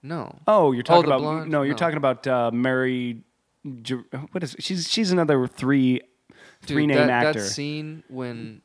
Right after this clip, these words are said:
Speaker 1: when, I forget which season it is, but when she's in the, um, that dude's office.
Speaker 2: The fucking drug lord?
Speaker 1: No, sh-, it's like a,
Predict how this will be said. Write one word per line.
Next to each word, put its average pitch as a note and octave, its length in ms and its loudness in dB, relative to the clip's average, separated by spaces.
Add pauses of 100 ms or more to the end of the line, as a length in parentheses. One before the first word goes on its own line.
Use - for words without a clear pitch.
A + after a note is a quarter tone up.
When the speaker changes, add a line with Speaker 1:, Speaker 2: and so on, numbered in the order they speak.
(540)
Speaker 1:
when, A#2 400 -14
I C#3+ 100 -8
forget C#3 320 -12
which B2+ 240 -10
season C#3+ 340 -10
it C3+ 80 -12
is, C#3 260 -10
but G#2 160 -14
when A#2+ 180 -10
she's C3 320 -10
in C3+ 200 -8
the, A#2+ 160 -8
um, A#2 380 -12 (560)
that A#2+ 220 -6
dude's C3+ 340 -6
office. B2+ 640 -8 (1400)
Speaker 2:
The C3+ 80 -4
fucking C#3 320 -2
drug C3 240 -2
lord? F3 260 0 (220)
Speaker 1:
No, F3 560 -6
sh-, - 120 -14
it's - 180 -8
like F3+ 140 -2
a, D3+ 80 -4